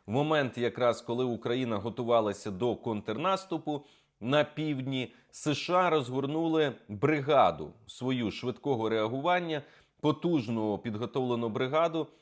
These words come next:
американських військ в Румунії. Так от зараз ця бригада згортається, і присутність американців в Румунії, тобто як наслідок в Європі, зменшується.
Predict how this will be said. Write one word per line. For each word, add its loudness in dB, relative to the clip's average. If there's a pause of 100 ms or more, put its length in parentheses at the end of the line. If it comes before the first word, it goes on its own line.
(160)
американських 0
військ -8
в -4
Румунії. -4 (560)
Так 2
от 2
зараз 2
ця 2
бригада 2
згортається, 0 (300)
і -2
присутність -2
американців 0
в -4
Румунії, -4 (280)
тобто 4
як 4
наслідок -4
в -6
Європі, -4 (280)
зменшується. 0